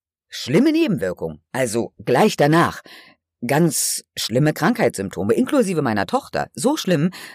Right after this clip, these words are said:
dass die jetzt auf gar keinen Fall den Booster möchte und ich auch hoffe, dass sie sich den nicht holt, weil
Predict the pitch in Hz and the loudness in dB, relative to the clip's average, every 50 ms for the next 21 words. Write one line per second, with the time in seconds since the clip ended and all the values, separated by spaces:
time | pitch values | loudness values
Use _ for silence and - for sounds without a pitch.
0 | - _ - 127 120 - - 143 131 127 120 - - _ _ _ _ _ _ _ | -6 _ 0 0 0 0 -2 -2 -2 0 -2 -4 -6 _ _ _ _ _ _ _
1 | _ _ _ _ _ _ 160 170 170 165 - 113 131 - 147 143 139 - 123 117 | _ _ _ _ _ _ 4 4 4 4 4 2 2 4 4 2 2 2 0 0
2 | - 120 117 110 117 117 120 131 127 - - 95 107 135 208 - - - 120 123 | 0 0 2 2 2 0 -2 -4 -8 -4 -2 0 0 0 0 -2 0 2 4 4
3 | 104 110 143 127 - 120 117 123 104 104 - - 147 202 190 160 131 110 110 110 | 4 2 -2 -2 -2 -4 -2 -2 -2 -2 0 0 0 0 2 2 0 -2 -2 -4
4 | - 123 113 101 107 95 - 110 101 95 92 - - 247 269 190 123 - 107 110 | -4 -6 -4 -4 -6 -4 -4 -4 -4 -4 -4 -4 -2 0 2 2 2 2 2 2
5 | 110 120 120 | 4 2 2